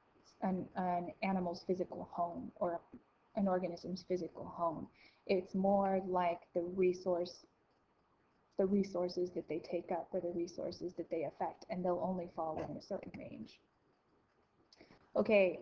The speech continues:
how much energy do you think that organisms get to keep at each stage? Well, the energy gets lost. Event-, originally it comes from the sun. All of this energy is gonna originally come from the sun. Um, but at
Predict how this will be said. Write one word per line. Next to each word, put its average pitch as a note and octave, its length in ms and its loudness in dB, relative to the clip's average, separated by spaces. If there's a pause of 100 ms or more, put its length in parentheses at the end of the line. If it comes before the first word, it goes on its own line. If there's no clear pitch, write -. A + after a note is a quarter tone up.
how A#3 180 6
much A#3 220 8
energy G3+ 340 4
do G3 100 0
you F#3 120 2
think G3 280 0
that F3+ 80 2
organisms F3 540 2
get - 160 -2
to - 100 -6
keep G#3 480 -4
at A3+ 140 4
each A#3+ 180 -2
stage? A#3+ 560 4
Well, G3 500 6 (360)
the F#3 120 4
energy D4 280 6
gets G#3 200 2
lost. D#3+ 520 0 (240)
Event-, A3 380 4 (440)
originally C#4 460 8
it - 180 4
comes B3 240 6
from F3+ 140 -2
the F3+ 60 -2
sun. F3 420 0 (360)
All A3+ 220 10
of G3 80 6
this F#3+ 180 -2
energy F3 280 -2
is E3 120 -2
gonna F3 240 -6
originally F3 480 -2
come F3 180 -8
from E3 140 -10
the E3+ 80 -10
sun. E3+ 380 -2 (500)
Um, A3+ 380 6
but A#3 140 6
at - 220 8